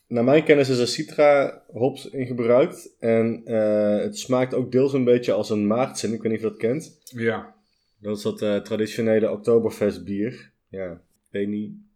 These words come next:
Speaker 1: Ik, eh, ben er niet super groot fan van.
Speaker 2: Nee, ja, ik ben er nooit bij een Oktoberfest-achtige activiteit geweest.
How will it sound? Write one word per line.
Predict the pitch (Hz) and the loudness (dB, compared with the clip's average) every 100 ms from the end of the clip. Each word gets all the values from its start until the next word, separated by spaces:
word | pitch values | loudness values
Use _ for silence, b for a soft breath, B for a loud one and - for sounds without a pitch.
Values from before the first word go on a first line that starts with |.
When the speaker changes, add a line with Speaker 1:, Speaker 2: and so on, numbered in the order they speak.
| _ | _
Speaker 1:
Ik, | 92 | -12
eh, | 95 87 76 87 | -10 -8 -12 -10
ben | 98 | -8
er | 104 | -4
niet | 107 104 | -4 -6
super | - - 101 | -12 -12 -10
groot | 113 110 - | -8 -8 -6
fan | 117 120 | -8 -6
van. | 120 135 170 _ _ _ _ _ _ | -6 -8 -10 _ _ _ _ _ _
Speaker 2:
Nee, | 127 117 120 110 - - | -12 -4 -2 -2 -4 -14
ja, | 117 113 | -6 -4
ik | 110 104 | -4 -6
ben | 104 104 | -10 -10
er | |
nooit | 107 104 | -8 -8
bij | 107 104 | -6 -6
een | 113 | -8
Oktoberfest-achtige | 104 113 98 - 95 - - _ _ _ _ _ _ 107 - 107 104 | -12 -12 -10 -8 -8 -8 -20 _ _ _ _ _ _ -14 -12 -8 -8
activiteit | 110 110 107 101 117 101 | -8 -12 -16 -10 -8 -8
geweest. | - 101 117 - | -6 -8 -8 -12